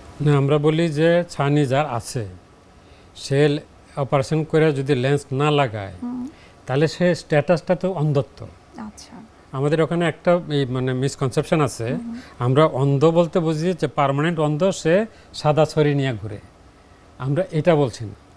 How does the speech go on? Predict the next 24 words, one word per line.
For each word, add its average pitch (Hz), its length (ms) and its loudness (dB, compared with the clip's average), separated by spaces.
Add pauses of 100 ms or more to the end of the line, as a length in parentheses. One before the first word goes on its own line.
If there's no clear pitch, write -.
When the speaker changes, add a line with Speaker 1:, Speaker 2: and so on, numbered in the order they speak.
(340)
Speaker 1:
এটা 160 180 -2
হলো 170 140 0 (140)
অ্যাবসলিউট 160 480 0
ব্লাইন্ডনেস। 113 560 -6
Speaker 2:
আচ্ছা। 208 340 -16 (680)
Speaker 1:
আর 123 80 -6 (120)
আমরা 135 280 2
ব্লাইন্ডনেস 175 400 2
বলতেছি 139 580 -4
যে 135 220 -2 (100)
তার 135 280 0
দৃষ্টি 143 300 -4
এত 147 140 0 (160)
কম, 135 340 -2 (480)
এই 147 120 0
দৃষ্টি 160 340 0
নিয়ে 160 220 4
সে 156 200 0
তার 147 180 0
নরমাল 139 420 -2
কাজগুলো 139 300 -4
করতে 147 260 -4
পারে 110 180 -6
না। 92 100 -14